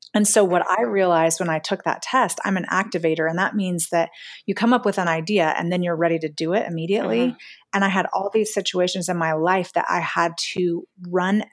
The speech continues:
Speaker 1: every decision by all these other people and through all these other processes.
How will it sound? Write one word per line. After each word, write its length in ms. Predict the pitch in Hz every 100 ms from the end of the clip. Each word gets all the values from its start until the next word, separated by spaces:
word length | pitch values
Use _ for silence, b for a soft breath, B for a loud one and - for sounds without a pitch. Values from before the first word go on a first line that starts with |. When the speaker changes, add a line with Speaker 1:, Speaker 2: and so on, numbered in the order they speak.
| -
Speaker 1:
every 280 | 190 196 185
decision 680 | 175 - 214 202 165 165 -
by 640 | 180 185 170 160 160 156 b b b _ -
all 120 | 196
these 180 | 196 180
other 180 | 165
people 540 | 160 - 196 170 160 65
and 240 | 185 170 165
through 380 | - 208 202 -
all 160 | 180 180
these 200 | 180 180
other 220 | 170 165
processes. 880 | - 165 170 - 156 - 147 -